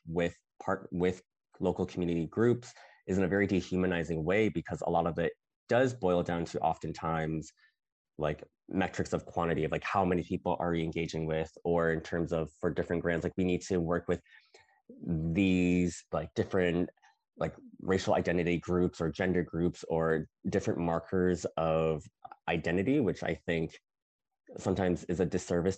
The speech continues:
to fostering, I think, truly sustainable relationships. Um, so I think that is a really big priority, and I think need is, is to, like,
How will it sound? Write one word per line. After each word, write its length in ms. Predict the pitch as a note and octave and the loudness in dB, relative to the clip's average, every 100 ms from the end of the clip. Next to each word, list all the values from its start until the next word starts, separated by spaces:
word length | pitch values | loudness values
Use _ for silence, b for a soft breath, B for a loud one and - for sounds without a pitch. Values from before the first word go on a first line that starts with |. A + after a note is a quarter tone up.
| - | -2
to 180 | F2+ D#2+ | -2 -2
fostering, 840 | - E2 - - F#2+ F#2 F2+ F#2 - - | 0 -2 -2 -2 0 2 0 -2 -6 -10
I 100 | E2+ | -4
think, 320 | E2+ E2 - | -2 -4 -6
truly 520 | - G2 F2+ F2 E2+ | -8 0 2 4 2
sustainable 720 | - F#2 F2 F2 E2+ D#2+ D2 | -2 -6 -2 0 0 -2 -2
relationships. 800 | D#2 D2+ D#2 A2 G#2 D3+ - - - B B B B _ | -4 -2 -2 -4 0 -2 -2 -14 -20 B B B B _
Um, 300 | D#2+ D2+ D2 - | -4 -2 -4 -8
so 160 | - G#2+ | -2 0
I 40 | |
think 200 | A#2+ A2+ | 2 4
that 200 | G2+ G#2 | 4 4
is 140 | F#2+ | 2
a 100 | F2 D2 _ _ _ _ _ | 0 -4 _ _ _ _ _
really 360 | G2 G#2+ C3+ C3+ | -2 2 4 4
big 220 | G2 F2+ | 2 -2
priority, 640 | - F2 E2+ E2 E2 D#2 D#2 D#2 | 0 0 2 0 0 -2 -6 -4
and 80 | F2 | -4
I 80 | |
think 240 | E2 E2+ D#2+ _ | -2 -4 -6 _
need 520 | F#2 F#2+ G2 F2+ E2+ - | 0 2 4 2 0 0
is, 340 | E2 E2+ - - _ _ - - | 0 0 -2 -14 _ _ -18 0
is 260 | B2+ C#3+ - | 2 2 0
to, 340 | - G2+ F#2+ | -2 0 2
like, 240 | F2 E2+ | 2 0